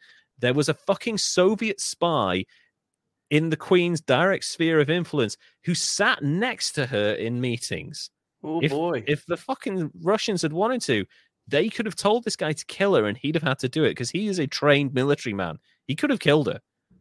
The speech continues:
Speaker 2: Oh, man.
Speaker 1: So that's
Speaker 2: That's a
Speaker 1: really
Speaker 2: scary
Speaker 1: fucking
Speaker 2: close
Speaker 1: dark.
Speaker 2: call.
Speaker 1: I know. In, uh, however, it all goes a little bit pear-shaped. In nineteen sixty-nine, Joseph Froelich, an ex-Czech spy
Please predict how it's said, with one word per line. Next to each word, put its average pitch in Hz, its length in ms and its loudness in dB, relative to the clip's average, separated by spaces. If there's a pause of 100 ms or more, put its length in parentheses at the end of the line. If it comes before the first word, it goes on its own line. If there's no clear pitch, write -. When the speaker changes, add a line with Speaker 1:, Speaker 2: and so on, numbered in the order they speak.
(120)
Speaker 2:
Oh, 165 160 -2
man. 123 100 -2
Speaker 1:
So 98 500 4 (300)
that's 123 200 4
Speaker 2:
That's 165 120 0
a 147 40 0
Speaker 1:
really 170 240 6
Speaker 2:
scary 127 260 2
Speaker 1:
fucking - 60 -10
Speaker 2:
close 123 160 4
Speaker 1:
dark. 117 120 2
Speaker 2:
call. 135 280 2 (580)
Speaker 1:
I 87 100 -8
know. 110 400 2 (440)
In, 143 300 2
uh, 139 420 0
however, 123 360 -2
it 95 60 -2
all 151 140 -4
goes 208 180 -2
a 208 80 -6 (200)
little 107 160 -2
bit - 120 -12
pear-shaped. - 380 -12 (300)
In 135 100 -4
nineteen 190 280 0
sixty-nine, 127 640 -4 (720)
Joseph 135 440 0
Froelich, 151 680 -2
an 110 160 -6
ex-Czech - 800 -4
spy 90 560 -6